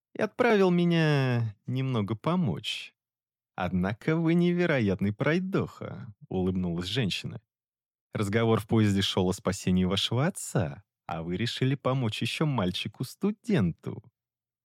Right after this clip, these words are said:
Я не мог поступить иначе, раз очутился в тысяча девятьсот восемьдесят шестом году.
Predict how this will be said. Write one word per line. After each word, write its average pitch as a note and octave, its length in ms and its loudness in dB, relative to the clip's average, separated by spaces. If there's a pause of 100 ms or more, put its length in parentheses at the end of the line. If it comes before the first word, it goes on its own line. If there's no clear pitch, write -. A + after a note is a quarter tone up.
(680)
Я G2 140 2
не E3+ 120 4
мог D#3 300 2
поступить - 580 -4
иначе, E2+ 600 0
раз D#2 260 -8
очутился - 680 -8
в - 80 -10
тысяча - 460 -4
девятьсот G#2 560 0
восемьдесят F#2 600 -2
шестом G2+ 420 -2
году. A2+ 460 -2